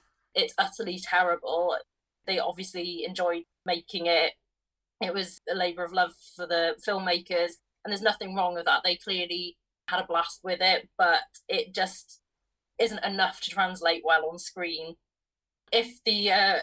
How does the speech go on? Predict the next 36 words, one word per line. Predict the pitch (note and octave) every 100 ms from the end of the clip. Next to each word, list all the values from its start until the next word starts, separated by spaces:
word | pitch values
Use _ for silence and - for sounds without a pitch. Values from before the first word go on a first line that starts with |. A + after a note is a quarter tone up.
| -
killer | - G#3 G3+
vacuum | G3 F#3 - G3+ F#3+
cleaner | F#3 G3 F#3 F#3 F3 -
is | E3+ E3+ -
the | F#3+
mo-, | F#3+ -
film's | - F3+ G3+
<laughs> |
most | A3+ A3 -
memorable | B3 B3 D#4 - C4
moment, | A3+ A#3+ A#3 A3+ G#3+
I | A#3
think | A#3 -
that | A3+ -
kind | - G#3+
of | A#3
sets | - G#3 -
the | G3+
bar | F#3+ D#3+ G#3+
quite | - E3+ D#3+ -
low. | F#3 F3+ G3 G3+ - E5 F5+ _ _ _ _ _ _
What | D#4 C#4 -
I | B3+ B3+ A#3+ -
was | G#3
quite | - B3+ G#3
interested | G#3 F#3 -
about | G3 F#3 E3+
with | F#3 F#3+
this | F#3
film, | - F3 E3+
I | F#3+ F#3+
really | A3+ A3+
do | A3
like | G#3+ G#3+ - _
the | A3+ G3+ G3+ F#3+ -
artwork | F#3+ F#3 A3+ A3+